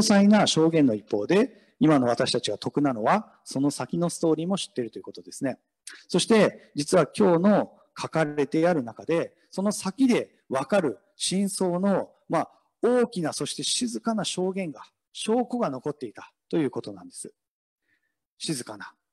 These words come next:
物言わぬ証拠が、その日、彼が目にしたものだった。それを今度は一緒に見ていきたいと思います。じゃあ今度はですね、五節から七節を一緒に読んでみたいと思います。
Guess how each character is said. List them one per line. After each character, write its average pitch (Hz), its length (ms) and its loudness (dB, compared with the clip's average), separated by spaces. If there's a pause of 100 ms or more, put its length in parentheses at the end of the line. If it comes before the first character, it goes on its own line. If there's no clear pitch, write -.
物 156 280 -8
言 180 120 -8
わ 190 100 -6
ぬ 151 100 -8
証 117 240 -10
拠 107 100 -12
が、 139 300 -8 (200)
そ 110 140 -16
の 98 80 -16
日、 196 260 -8 (120)
彼 101 180 -14
が - 120 -20
目 110 140 -14
に 135 100 -6
し - 100 -10
た 101 100 -16
も 101 80 -20
の - 100 -20
だ 98 80 -20
っ - 140 -20
た。 123 180 -12 (380)
そ - 140 -10
れ 156 80 -2
を 202 180 2 (200)
今 107 140 -12
度 92 80 -14
は 87 60 -16
一 90 40 -16
緒 - 160 -10
に 131 80 -4
見 113 120 -8
て 95 80 -12
い 85 40 -18
き - 80 -20
た 92 100 -20
い 92 60 -20
と - 80 -20
思 95 120 -16
い - 40 -20
ま - 120 -20
す。 - 160 -18 (500)
じ 185 80 0
ゃ - 20 4
あ - 20 -16
今 285 140 6
度 220 60 8
は 160 60 6
で 135 80 4
す - 100 -4
ね、 - 80 -4
五 202 160 2
節 - 300 4
か 170 100 4
ら 120 120 -2
七 151 240 0
節 - 320 -4
を 92 200 -10
一 120 80 -8
緒 - 180 -8
に 123 100 -10
読 127 140 -6
ん 123 40 -8
で 107 80 -12
み 98 100 -20
た 101 100 -14
い 95 60 -16
と 95 100 -20
思 92 120 -16
い 85 60 -20
ま 82 140 -18
す。 - 180 -14